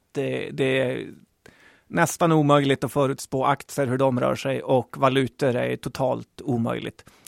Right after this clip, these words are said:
Dessutom måste du ta i med en sån enorm hävstång för att få någon avkastning. Att, eh, när du har fel kommer det kosta ofattbart mycket. Så gör något annat än det.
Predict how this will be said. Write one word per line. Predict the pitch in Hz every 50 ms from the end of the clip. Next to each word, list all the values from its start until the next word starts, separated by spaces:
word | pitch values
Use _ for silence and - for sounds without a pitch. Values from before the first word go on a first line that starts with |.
| - _
Dessutom | _ - - 143 135 - - 147 139 - - 135 127
måste | 135 131 - - - 135
du | 135 131 127
ta | _ - - 143 135 -
i | 143 143 139 139 123
med | 123 123
en | 123
sån | 117 - 139 131 -
enorm | 139 139 143 143 139 120 120
hävstång | 113 123 135 127 123 120 - - 143 131 117 113
för | - 135
att | 127 123
få | - 135 135 131
någon | 123 127 123 127 127 113
avkastning. | - 143 131 - - 143 135 - - - 123 113 - - _ - - _ _ _
Att, | - - 143 131 - _ _ - 135
eh, | 123 120 127 127 - 95 - _ _ -
när | 160 143 135 135
du | 135
har | 131 131
fel | - - 151 139 127 120 117 -
kommer | - - 131 117 120 127
det | 120 123 120
kosta | - - - 123 - - - - - 131 123 123 113 107 - - _ _ _ _ _ _ _ _ _ _ _
ofattbart | - 156 139 131 113 - - - 139 127 - - 131 120 117 - -
mycket. | 120 113 - - 117 110 - _ _ _
Så | - - 143 135 117 110 - _ _ _ _ _ _ _ _ _ _ _ _
gör | - - 165 165 151
något | 147 131 -
annat | 135 131 127 117 - - - 135 - -
än | 139 123
det. | 123 131 117 104